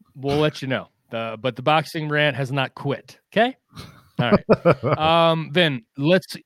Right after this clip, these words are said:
Speaker 1: get right down to business here on episode three hundred twenty-three. It's the post-fight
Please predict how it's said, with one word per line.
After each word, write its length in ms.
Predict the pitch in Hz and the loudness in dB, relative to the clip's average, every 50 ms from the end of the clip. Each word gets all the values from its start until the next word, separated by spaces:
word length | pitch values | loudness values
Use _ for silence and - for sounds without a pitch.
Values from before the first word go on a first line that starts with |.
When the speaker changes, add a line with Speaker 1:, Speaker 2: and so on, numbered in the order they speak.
| _ - 139 | _ -10 -2
Speaker 1:
get 200 | 120 170 160 143 | 0 0 0 0
right 220 | 147 156 151 147 | 0 0 0 2
down 240 | 139 151 151 147 135 | 2 2 2 2 0
to 60 | 131 | 0
business 400 | 123 143 143 131 135 131 123 - | -2 -2 0 0 -2 -4 -4 -4
here 200 | - 143 139 131 | -4 0 0 2
on 100 | 131 131 | 2 0
episode 360 | 135 131 131 - 143 127 113 - | 0 -2 -2 -2 -4 -4 -2 -2
three 160 | 131 143 139 | 0 0 2
hundred 220 | 135 120 120 110 | 0 0 -4 -6
twenty-three. 500 | - 135 143 135 127 - - 135 135 135 | -6 -4 -4 -4 -4 -6 -4 -2 -2 -2
It's 140 | 123 - - | -2 -4 -8
the 80 | - - | -14 -8
post-fight 600 | - 156 147 135 - - 151 135 127 120 - | -4 -2 -2 -2 -2 0 0 2 2 0 -2